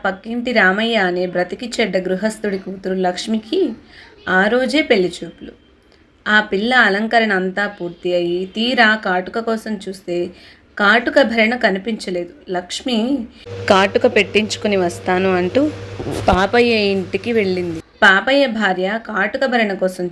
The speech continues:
చూస్తే ఇంట్లో పాపయ్య పెట్టిపోయిన అంజనం భరణ కనిపించింది. అది మామూలు కాటుక అనుకొని పాపయ్య భార్య లక్ష్మి కళ్ళకు ఆ అంజనం రాసి పంపేసింది. పెళ్లి అలంకరణలో ఉన్న కూతుర్ని చూసి రామయ్య దిగులుగా, "అమ్మా,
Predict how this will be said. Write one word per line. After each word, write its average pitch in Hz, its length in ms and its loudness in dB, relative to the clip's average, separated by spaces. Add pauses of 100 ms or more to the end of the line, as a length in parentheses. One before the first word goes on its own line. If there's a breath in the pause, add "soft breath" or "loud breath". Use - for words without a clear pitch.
చూస్తే 165 500 -8
ఇంట్లో 202 720 0
పాపయ్య 175 400 2
పెట్టిపోయిన 190 640 -2
అంజనం 190 500 -2
భరణ 220 240 4
కనిపించింది. 165 760 -2 (800 loud breath)
అది 226 320 4
మామూలు 202 460 2
కాటుక 214 460 0
అనుకొని 202 680 0 (140)
పాపయ్య 202 420 2
భార్య 190 480 0
లక్ష్మి 185 420 -2
కళ్ళకు 196 480 0
ఆ 190 100 0
అంజనం 190 460 -2
రాసి 196 320 0
పంపేసింది. 185 640 -6 (960 soft breath)
పెళ్లి 240 280 4
అలంకరణలో 220 720 2
ఉన్న 185 180 -2
కూతుర్ని 202 580 -6 (100)
చూసి 180 260 -2
రామయ్య 185 520 0
దిగులుగా, 196 420 0
"అమ్మా, 202 560 0